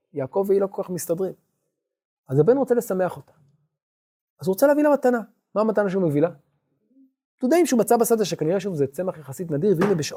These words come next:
בימי הפריחה הוא בדיוק הולך ומטייל ומוצא, והוא מביא לה, והיא שמחה והוא שמח, ופתאום באה רחל ואומרת, "תני נא לי מדודי בנך." אומרת לאה, כאן שוב, כל ה-, כל המתח הארוך השנים הזה פתאום פורץ במשפט אחד. אגב, זה הדיאלוג הראשון בין רחל לבין לאה,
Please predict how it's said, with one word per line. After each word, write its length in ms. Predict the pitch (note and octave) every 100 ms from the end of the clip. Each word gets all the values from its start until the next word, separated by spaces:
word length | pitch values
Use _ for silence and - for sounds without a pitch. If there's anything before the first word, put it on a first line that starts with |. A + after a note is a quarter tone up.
| -
בימי 280 | C#3+ D#3+
הפריחה 340 | F#3+ F3+ C#3 F#3
הוא 100 | E3+
בדיוק 220 | E3+ F3+
הולך 280 | D#3+ G3+ D3+
ומטייל 360 | C#3+ C3+ G3
ומוצא, 260 | D#3 C#3 A3+
והוא 160 | F#3 D#3+
מביא 220 | E3+ C#4
לה, 140 | B3+ - - _ _ _
והיא 140 | B3 C4+
שמחה 460 | - A#3 - C#4 B3+
והוא 140 | C4
שמח, 500 | - B3 C4 B3+ - -
ופתאום 300 | F3+ C4 C4+
באה 260 | G3+ G3 F#3
רחל 200 | C#3+ F#3+
ואומרת, 380 | E3+ F#3+ G3 _ _ _ _ _ _ _
"תני 100 | A#3
נא 80 | F4
לי 120 | F4
מדודי 340 | E3+ C#3 C3+ C3+
בנך." 380 | C3 C#3 - _ _ _ _ _ _ _ _ -
אומרת 280 | E3+ D#3+ C#3
לאה, 160 | B2 B2 _ - - - - - _ _ -
כאן 200 | E3+ F3
שוב, 340 | - D3+ C3+ _ _ _ _ _
כל 220 | - E3+
ה-, 120 | F3 -
כל 180 | - G#3
המתח 1040 | G#3 F#3 _ _ _ - E3 B3 A3 D#3 D3+ C#3+ C3+ _ _ -
הארוך 360 | D#3+ A3+ -
השנים 360 | F3+ F3+ G#3+ A3
הזה 180 | D#3 E3
פתאום 300 | G3+ - -
פורץ 400 | - E3 A3 D#3
במשפט 360 | D3+ - F#3
אחד. 160 | - E3
אגב, 160 | D#3
זה 100 | D3
הדיאלוג 320 | C#3+ C#3 E3 F#3
הראשון 280 | D#3 F#3
בין 80 | E3
רחל 180 | C#3 C#3
לבין 180 | C#3+ C#3
לאה, 140 | D#3